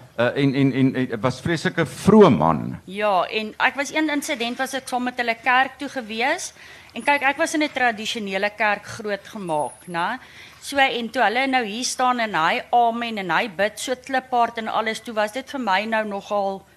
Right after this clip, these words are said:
Speaker 2: jy weet, ek was nie so iets gewoond
Speaker 1: Ja.
Speaker 2: nie. Maar ja, wat hy voorgegee het en wat hy was, is nie, definitief nie dieselfde mens gewees nie.
Speaker 1: En wat jy nou kan onthou, j-, jou ma en sy verhouding,
Speaker 2: Mm.
Speaker 1: hoe sou jy dit beskryf?
Speaker 2: Kyk, ek het ge-, ek het agtergekom, o-,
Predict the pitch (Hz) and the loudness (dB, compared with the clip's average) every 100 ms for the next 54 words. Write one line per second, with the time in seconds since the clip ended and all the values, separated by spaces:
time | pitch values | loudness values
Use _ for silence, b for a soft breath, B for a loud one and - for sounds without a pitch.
0 | b b - 226 247 233 233 311 311 - | b b -14 -4 -2 0 -2 -2 -4 -2
1 | 254 220 220 - 208 165 196 208 208 170 | -4 -4 -8 -8 -10 -6 0 0 0 -8
2 | 156 143 - b b b - 220 214 233 | -8 -8 -10 b b b -2 -2 2 2
3 | 214 175 190 190 233 - 311 311 302 254 | 4 2 0 0 -4 -4 0 0 0 -6
4 | - 240 220 214 214 202 180 196 214 202 | -4 -6 -4 -4 -4 -2 -2 -2 -4 -8
5 | 196 196 190 156 - 196 226 208 202 - | -8 -8 -8 -10 -10 -8 -8 -8 -10 -10
6 | 190 175 - 170 170 156 151 147 165 147 | -8 -6 -4 -4 -4 -6 -8 -10 -12 -10
7 | 147 143 - 165 160 139 156 208 202 196 | -10 -8 2 4 6 6 6 8 8 8
8 | 196 180 170 131 139 147 - - 117 123 | 6 6 8 8 6 4 -4 -18 -12 -10
9 | 127 131 117 131 127 117 123 139 - 127 | -6 0 6 8 8 10 10 10 6 2
10 | 113 - 117 107 107 82 80 71 62 180 | 4 6 6 6 6 6 6 2 -4 -10
11 | 156 156 - - 110 147 135 113 - 110 | -10 -12 -6 -2 2 2 4 2 0 -4
12 | - 73 67 - - - 339 381 - - | -2 -4 -6 -14 -12 2 4 2 -2 0
13 | 294 339 392 - 330 294 - 247 294 381 | 2 2 -2 -4 -2 -2 0 0 0 -4
14 | - 269 262 - 277 262 233 220 156 | 2 4 4 -2 -6 -2 -2 -4 -12